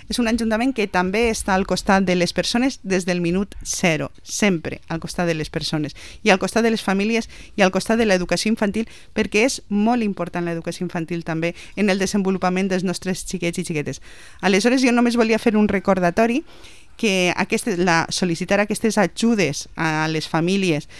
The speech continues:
que porten els seus fills a les escoles infantils finalitza el dia u, que encara que tingueren que demanar, eh, cita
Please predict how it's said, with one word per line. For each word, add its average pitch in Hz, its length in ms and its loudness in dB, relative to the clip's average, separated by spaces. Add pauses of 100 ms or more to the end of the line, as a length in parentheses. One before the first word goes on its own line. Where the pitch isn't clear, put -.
(240)
que 160 720 0
porten 185 380 2
els 185 80 0
seus 175 160 -2
fills 196 240 0
a - 60 0
les 156 100 0
escoles 180 400 -2
infantils 180 460 -2 (420)
finalitza 233 560 6
el 180 80 6
dia 208 240 4
u, 185 220 2 (1300)
que 233 80 6
encara 254 260 6
que 294 140 2
tingueren 247 340 4
que 240 80 0
demanar, 220 500 0
eh, 196 380 0
cita 185 720 2